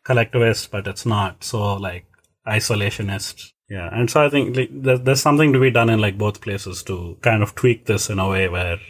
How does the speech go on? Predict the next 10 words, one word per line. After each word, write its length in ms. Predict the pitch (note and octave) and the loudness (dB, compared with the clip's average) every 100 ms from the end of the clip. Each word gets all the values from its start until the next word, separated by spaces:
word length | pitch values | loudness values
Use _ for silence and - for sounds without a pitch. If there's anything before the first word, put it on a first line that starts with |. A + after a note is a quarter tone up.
| - | -20
you 360 | - - B2 A2 | -20 -12 -6 -4
can 200 | G#2 F#2+ | -2 0
get 200 | G2+ - | 0 0
to 80 | G2 | -2
that 220 | F2 - | -4 -4
situation. 560 | F#2+ - - - - _ _ _ | -8 -8 -10 -12 -16 _ _ _
Uh, 60 | - - | -18 -14
but, 380 | A#2+ C3 B2+ B2+ | -2 0 0 0
but 160 | C3 C3 | 0 2
then 540 | D3+ D3 C3+ C3 | 2 2 2 -2